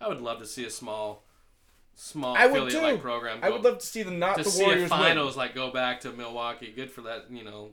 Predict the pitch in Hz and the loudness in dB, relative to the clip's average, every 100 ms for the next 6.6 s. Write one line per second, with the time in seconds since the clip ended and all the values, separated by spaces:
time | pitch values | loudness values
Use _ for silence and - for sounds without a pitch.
0 | - 117 - _ _ _ _ _ _ _ | -12 -12 -12 _ _ _ _ _ _ _
1 | - 185 165 147 131 117 - 101 117 104 | -6 -2 -2 -2 -4 -6 -14 -12 -12 -10
2 | 113 104 - 107 101 104 101 190 220 - | -10 -10 -10 -8 -8 -8 2 2 2 0
3 | 233 - 185 202 202 202 196 185 185 185 | 0 0 -2 2 4 6 6 2 -4 4
4 | 180 156 135 110 127 156 156 156 175 190 | 6 6 2 0 2 2 2 0 2 2
5 | 185 175 180 156 190 202 202 208 180 170 | 2 0 0 2 2 2 2 0 2 0
6 | 175 180 175 190 190 | 0 -4 -4 -2 -4